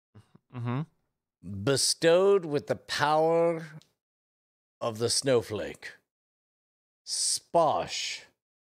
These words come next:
Speaker 1: Okay. Kind of a Mortal Kombat sort of, kind of a, I don't know, a warrior, a warrior lady?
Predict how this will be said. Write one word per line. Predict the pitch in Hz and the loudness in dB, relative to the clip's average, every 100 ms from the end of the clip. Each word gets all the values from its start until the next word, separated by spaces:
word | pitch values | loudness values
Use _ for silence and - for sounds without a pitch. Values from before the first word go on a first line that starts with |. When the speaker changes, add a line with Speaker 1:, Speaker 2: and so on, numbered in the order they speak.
| _ | _
Speaker 1:
Okay. | 110 - 92 101 - _ _ | -16 -6 -6 -6 -10 _ _
Kind | - 110 | -8 -4
of | |
a | 101 95 95 | -4 -4 -6
Mortal | 104 110 101 - | -4 -2 -4 -6
Kombat | - 120 131 113 104 - | -4 -2 0 0 -2 -6
sort | 113 107 | -4 -2
of, | 104 101 - | -2 -4 -10
kind | - 107 | -10 -6
of | 104 101 107 | -4 -4 -4
a, | 113 107 - 104 | -4 -4 -8 -8
I | |
don't | 107 | -4
know, | 98 104 - | -4 -6 -10
a | 101 | -12
warrior, | 98 113 123 127 123 120 113 - _ _ _ _ _ _ | -6 -2 0 0 -2 -2 -4 -10 _ _ _ _ _ _
a | 98 | -8
warrior | 95 104 120 127 131 131 131 131 - | -2 0 2 2 0 0 0 -2 -2
lady? | 139 151 165 160 | -2 0 -2 -4